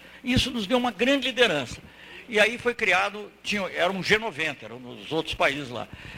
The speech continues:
É uma reunião, porque ela pela primeira vez reúne os países do G vinte e do G noventa. E aquilo foi uma coisa muito interessante, porque no início era para vir uma comissão, e depois só os embaixadores, só os ministros, não sei o quê.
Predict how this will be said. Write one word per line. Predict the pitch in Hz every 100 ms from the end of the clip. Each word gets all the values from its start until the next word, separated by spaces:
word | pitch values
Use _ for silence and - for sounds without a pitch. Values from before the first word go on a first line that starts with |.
| -
É | - 202
uma | 226 208
reunião, | 196 196 160 190 175
porque | - 160
ela | 151
pela | - - 160
primeira | 147 160 208 208
vez | 147 175 147
reúne | 196 156 202 151
os | 120
países | - 143 139 120
do | 147
G | 151 143
vinte | 160 180
e | 165
do | 147
G | 160
noventa. | 185 175 123 110 - - - - - - - - - 196
E |
aquilo | 202 254 214
foi | 226
uma |
coisa | - 196
muito | 202 240 262
interessante, | 214 220 185 - 196 196 -
porque | - 151
no | 185 175
início | 226 -
era | 180
para | - 156
vir | 175
uma | 160
comissão, | 135 151 123 - 202 220 170 135 101 - - - 147
e |
depois | 139 165 165 147
só | 190
os | 143
embaixadores, | 151 143 - 117 190 214 180 139 120 127 131
só | 120 165
os | 127
ministros, | 135 196 233 - 147 120
não | 131
sei | - 143
o |
quê. | 139 185